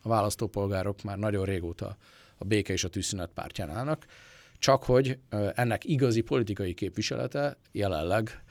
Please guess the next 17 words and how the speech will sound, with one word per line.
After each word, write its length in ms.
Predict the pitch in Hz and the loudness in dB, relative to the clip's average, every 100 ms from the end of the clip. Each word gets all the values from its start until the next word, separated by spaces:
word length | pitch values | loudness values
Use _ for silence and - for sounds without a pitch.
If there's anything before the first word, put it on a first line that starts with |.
| - - | -20 -14
nincsen 460 | - 101 85 107 101 - | -2 -2 2 0 0 -2
Európában. 720 | 104 87 82 - - 113 160 - - - - _ - | -2 -2 -4 -4 -4 -2 -4 -6 -16 -20 -20 _ -10
A 280 | 98 101 101 101 95 | -4 -2 -2 -4 -6
Magyarország 840 | 107 113 101 101 - 110 107 98 | -2 0 2 0 0 0 2 0
és 120 | 98 | -2
a 40 | 95 | -4
magyar 340 | 101 85 73 | -4 -6 -8
kormány 360 | - 117 117 - | -4 -4 -4 -4
ellenzékben 720 | 95 90 95 92 95 87 90 | -4 -4 -4 -4 -4 -6 -6
van 140 | 95 | -6
az 120 | 98 90 | -4 -2
Európai 440 | 98 90 - 95 | -2 -4 -4 -2
Unióban, 480 | 98 107 117 127 139 | 0 0 0 0 -2
ha 120 | 123 | -2
úgy 120 | 127 | -4
tetszik. 420 | - 135 - 156 - - - - - | -4 -2 0 -2 -4 -20 -20 -20 -20
Ö, 400 | - 104 104 110 | -2 2 4 4